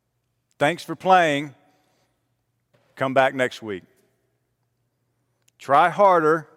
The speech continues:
maybe you'd be good enough." The reason most of us burn out is that we are trying to self-generate our power.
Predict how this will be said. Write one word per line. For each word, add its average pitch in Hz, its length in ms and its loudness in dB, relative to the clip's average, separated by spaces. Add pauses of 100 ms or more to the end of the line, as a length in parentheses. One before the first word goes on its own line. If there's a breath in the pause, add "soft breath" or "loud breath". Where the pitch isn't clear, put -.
(1040)
maybe 151 300 0
you'd 147 240 -8
be 139 120 -4
good 135 240 0
enough." 104 520 -8 (1600)
The 110 80 -20
reason 113 300 -8
most 120 260 -6
of 110 120 -10
us 104 100 -10
burn 110 340 -8
out 113 400 -2
is 101 140 -16
that 107 220 -8
we 110 180 -10
are 98 480 -8 (1000)
trying 110 440 -6
to 92 80 -18
self-generate 101 1080 -12 (1400)
our 95 120 -16
power. 95 600 -10